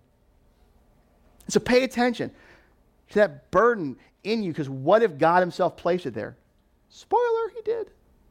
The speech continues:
<laughs> And how many of us, okay, as I'm, as I'm preaching and teaching today, and we're talking about Elisha, and you hear about, like, this double portion,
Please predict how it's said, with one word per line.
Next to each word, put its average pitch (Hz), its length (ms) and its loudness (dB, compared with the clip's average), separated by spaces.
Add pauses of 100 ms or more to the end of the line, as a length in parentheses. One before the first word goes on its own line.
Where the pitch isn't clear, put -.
(320)
<laughs> 302 60 -20 (2250)
And 165 100 -6
how 202 120 0
many 233 160 4
of 202 80 4
us, 165 160 2
okay, 151 240 -4 (460)
as 165 140 -4
I'm, 185 200 -2
as 175 240 0
I'm 226 200 0 (240)
preaching 240 360 -2
and 170 80 0
teaching 233 320 -4
today, 156 140 2
and 151 100 4
we're 170 60 0
talking 247 220 -4
about 214 140 4
Elisha, 180 580 2 (920)
and 202 100 0
you 180 60 0
hear 240 100 0
about, 160 120 -4
like, 127 100 -8
this 135 140 -8 (140)
double 214 340 4
portion, 180 580 0